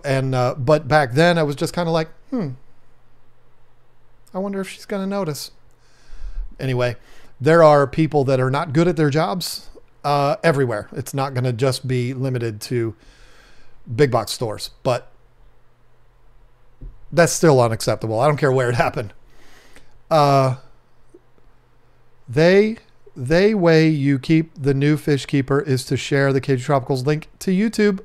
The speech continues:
with them. There you go. Yeah, it's true. I mean, that, that's, that's our mission, and it always has been, is we wanna keep people in it.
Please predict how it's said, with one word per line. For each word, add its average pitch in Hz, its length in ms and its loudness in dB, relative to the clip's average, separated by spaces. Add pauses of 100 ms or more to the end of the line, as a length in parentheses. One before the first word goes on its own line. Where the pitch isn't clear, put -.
(100)
with 254 240 0
them. 147 220 0 (160)
There 262 160 -4
you 269 80 0
go. 254 240 -2 (220)
Yeah, 254 200 0 (520)
it's - 120 -8
true. 262 280 4 (1000)
I 180 60 0
mean, 202 280 4
that, 202 280 2
that's, - 560 -2 (840)
that's 240 280 2
our 233 120 6
mission, 131 400 0 (520)
and 147 140 0
it 147 80 4
always 165 280 6
has 127 200 2
been, 113 320 -12 (680)
is 135 600 2
we 156 180 2
wanna 190 200 4
keep 170 240 -2
people 131 300 -2
in 104 100 -4
it. 101 100 -12